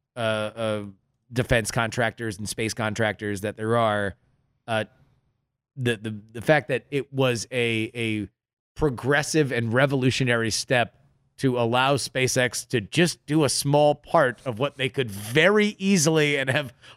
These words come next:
all but demonstrated do totally by themselves for a far cheaper price. The fact that that's progressive shows you where we are in this, in this process. But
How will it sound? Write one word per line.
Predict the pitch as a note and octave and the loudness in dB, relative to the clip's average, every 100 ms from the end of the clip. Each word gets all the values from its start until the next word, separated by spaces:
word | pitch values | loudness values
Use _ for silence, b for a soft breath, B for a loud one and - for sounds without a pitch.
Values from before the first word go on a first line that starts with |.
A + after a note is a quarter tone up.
| _ | _
all | D3+ F3 F#3+ | 4 4 6
but | F3 E3 | 2 2
demonstrated | C3+ E3 E3+ D3 - D#3 D#3 D3 B2 | 2 4 4 0 2 2 4 0 0
do | D3+ D#3 C#3+ - | 2 2 0 -6
totally | - A#3 C4+ B3 A#3 | 0 6 6 6 2
by | G3 F#3+ | 4 4
themselves | F#3+ F3+ E3 F3 F3 D#3+ | 4 0 2 6 6 4
for | - D3 | -2 -2
a | C#3+ | 2
far | D#3+ D#3 | 4 2
cheaper | B2+ D#3 D#3 | 4 2 2
price. | D3 D#3+ D3 B2+ - _ _ _ - | 2 4 4 2 -4 _ _ _ 0
The | |
fact | D3+ F3+ | 2 2
that | D#3 A2 | 0 -2
that's | D3+ E3+ | 0 0
progressive | - C#3+ D3+ C#3+ C3+ | 0 2 4 4 -2
shows | - D#3+ D#3+ C#3 | 0 4 4 4
you | C#3+ | 4
where | C3+ B2 B2+ C3 C3+ C3 B2 | 4 4 4 4 4 0 -2
we | A#2+ B2+ A#2 | -2 -2 0
are | A2 A2 G#2+ G2+ - _ | 0 -2 -4 -6 -10 _
in | A2+ A2 | -8 -4
this, | A2 - - | -4 -4 -8
in | A2+ | -6
this | A2+ | -4
process. | - E3 E3+ G3 B B | 2 2 2 -2 B B
But | A#3 C4 B3+ | 2 2 2